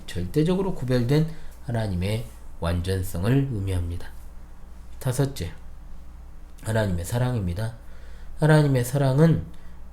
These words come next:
하나님의 모든 속성의 완전하심의 중심이 됩니다. 그러나 다른 완전성보다 더 중심이라 말하기에는 위험성이 있죠. 왜냐? 현대의 자유주의는 하나님의 사랑을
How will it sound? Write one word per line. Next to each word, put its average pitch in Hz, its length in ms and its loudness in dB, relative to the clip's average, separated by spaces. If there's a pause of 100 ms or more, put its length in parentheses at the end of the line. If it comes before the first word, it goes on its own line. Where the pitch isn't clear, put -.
(140)
하나님의 143 600 6
모든 202 800 4
속성의 147 580 2
완전하심의 113 880 2
중심이 104 460 0
됩니다. 90 420 -2 (720)
그러나 95 460 0 (300)
다른 139 380 2
완전성보다 113 1040 0
더 120 220 0
중심이라 117 640 0
말하기에는 98 720 0
위험성이 104 500 0
있죠. 104 400 -4 (480)
왜냐? 101 400 -2 (480)
현대의 117 460 0
자유주의는 104 880 0
하나님의 110 460 -2
사랑을 127 540 0